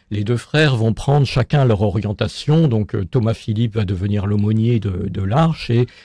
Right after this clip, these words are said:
Marie-Dominique Philippe, euh, va fonder, euh, la congrégation Saint-Jean. Euh, donc là, on a quelque chose, une séparation, mais une séparation qui est, qui est, qui n'est pas totale. De toute façon, l'un et l'autre vont rester les gardiens jusqu'au bout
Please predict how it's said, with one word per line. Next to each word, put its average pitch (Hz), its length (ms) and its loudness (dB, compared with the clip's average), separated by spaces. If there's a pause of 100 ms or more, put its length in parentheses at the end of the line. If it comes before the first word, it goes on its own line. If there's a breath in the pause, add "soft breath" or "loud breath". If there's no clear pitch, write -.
(200 loud breath)
Marie-Dominique 104 540 0
Philippe, 151 500 0
euh, 104 100 0
va 117 260 -2
fonder, 113 580 0 (320 soft breath)
euh, 95 60 -8
la 98 100 -4
congrégation 95 600 -4
Saint-Jean. 95 460 -4 (600 soft breath)
Euh, - 220 -14
donc 104 320 -4
là, 123 200 4
on 113 180 2
a 117 300 4 (160)
quelque 107 220 -8
chose, 135 260 -2 (200)
une 123 180 -2
séparation, 147 760 -2
mais 120 80 2
une 120 80 2
séparation 160 520 -4
qui 131 120 -6
est, - 40 -12 (600)
qui 147 100 -4
est, - 280 -2
qui - 180 -2
n'est 135 100 2
pas 165 140 0
totale. 104 580 -2 (880 soft breath)
De 120 220 0
toute - 240 -2
façon, 127 500 0 (320)
l'un 151 240 2
et 131 120 4
l'autre 123 460 0
vont 117 260 0
rester 135 540 0
les 120 200 0
gardiens 107 640 -2
jusqu'au 131 540 0
bout 127 340 0